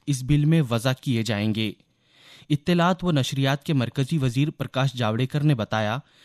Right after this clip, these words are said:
کہ یہ بل پارلیمنٹ کے رواں اجلاس کے دوران ایوان میں پیش کیا جائے گا۔ اس کے علاوہ شہریت سے متعلق ترمیمی بل اور بزرگ شہریان کی فلاح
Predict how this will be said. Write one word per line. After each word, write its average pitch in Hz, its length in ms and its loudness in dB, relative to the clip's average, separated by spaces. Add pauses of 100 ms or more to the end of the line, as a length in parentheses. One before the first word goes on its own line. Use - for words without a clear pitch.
(200)
کہ 170 100 -2
یہ 156 180 2
بل 165 220 2
پارلیمنٹ 143 600 0
کے 165 140 0
رواں 127 260 0
اجلاس 113 400 -2
کے 151 100 -4
دوران 113 460 0
ایوان 127 320 0
میں 160 180 4
پیش 123 280 -2
کیا 123 240 0
جائے 101 300 -4
گا۔ 107 160 0 (640)
اس - 180 0
کے 170 160 2
علاوہ 165 340 2 (120)
شہریت 139 460 0
سے 165 120 0
متعلق 131 500 0
ترمیمی 127 500 4
بل 120 240 0 (320)
اور 120 260 0
بزرگ 123 440 -2
شہریان 127 500 0
کی 160 140 -4
فلاح 117 400 -4